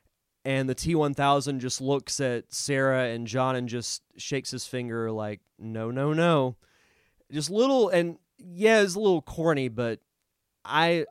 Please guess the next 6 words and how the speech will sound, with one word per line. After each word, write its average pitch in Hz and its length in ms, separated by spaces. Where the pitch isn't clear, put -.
I 139 160
kinda 135 260
liked 98 340
it. 120 160
But 123 220
that, 160 560